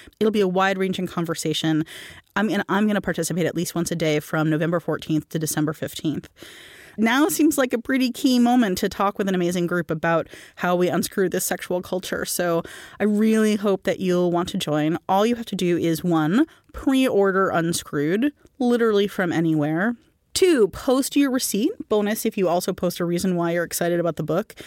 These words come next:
and use the hashtag get unscrewed. You can post it to Instagram, Facebook, Twitter, Tumblr. Just make sure that you post it, the receipt and use the hashtag get unscrewed.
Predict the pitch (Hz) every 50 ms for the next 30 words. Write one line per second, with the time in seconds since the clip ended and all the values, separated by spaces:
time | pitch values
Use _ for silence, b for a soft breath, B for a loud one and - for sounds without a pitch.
0 | B B B B B B 208 202 202 202 208 220 208 - - 202 - 185 180 -
1 | - - - 185 180 180 175 175 170 - - 180 - - 170 175 - - 170 160
2 | 160 160 - - 165 165 - 113 151 156 - - 160 - 175 151 - - 151 -
3 | - - - 277 285 277 - 262 233 254 254 247 240 240 240 233 226 220 - -
4 | 254 240 - - 247 233 226 196 - - - - 220 214 226 226 220 208 208 -
5 | 214 190 190 185 190 190 190 190 190 190 - - - - - 208 - - 208 208
6 | 202 - - 202 196 - - 185 185 180 180 170 165 151 - - 208 202 - -
7 | - 208 202 - - - 190 185 180 - - 190 180 175 - - 165 165 165 160
8 | 160 160 - 156 156 - 156 156 - - 175 165 156 - 160 160 160 165 160 -
9 | - - - - 175 180 185